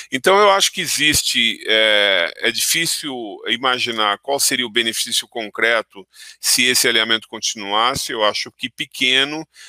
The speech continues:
mas acho que a gente teria a ganhar se a gente tivesse continuado com essa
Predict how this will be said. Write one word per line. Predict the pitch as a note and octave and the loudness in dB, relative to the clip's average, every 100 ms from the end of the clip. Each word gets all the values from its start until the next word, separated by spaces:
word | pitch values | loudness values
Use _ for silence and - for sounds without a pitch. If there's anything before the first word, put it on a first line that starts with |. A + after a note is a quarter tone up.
| - | -20
mas | A#2+ C3 C#3+ C3 | -2 0 2 4
acho | B2 C3 C#3+ | 4 2 -4
que | C3 | -8
a | B2+ | -8
gente | B2+ - | -6 -8
teria | - A#2 A#2 | -6 -4 -4
a | |
ganhar | A2+ A#2 G#2+ G#2+ A2+ | -4 -2 0 0 -2
se | - | -6
a | |
gente | A2+ A#2 | -8 -8
tivesse | - - G#2+ - | -8 -2 -2 -2
continuado | - B2+ - A#2 A2+ C3 C3 C3 - | -10 -8 -8 0 2 2 0 -8 -8
com | A2+ | -6
essa | A2+ - | -4 -6